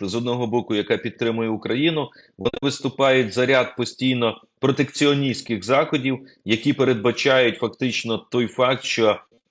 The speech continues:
потрібно купувати тільки те, що вироблено в Є С, потрібно тільки цьому приділяти увагу.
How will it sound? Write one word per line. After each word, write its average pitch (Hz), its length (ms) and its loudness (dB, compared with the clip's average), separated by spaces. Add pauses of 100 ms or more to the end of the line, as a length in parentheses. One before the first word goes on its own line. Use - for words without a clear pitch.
потрібно 131 460 0
купувати 117 520 0
тільки 117 320 -4
те, 110 160 0
що 107 200 -4
вироблено 104 500 0
в 95 40 -6
Є 120 260 -2
С, - 260 -6 (240)
потрібно 127 420 0
тільки 120 360 -2
цьому 110 320 0
приділяти 110 500 0
увагу. 139 600 0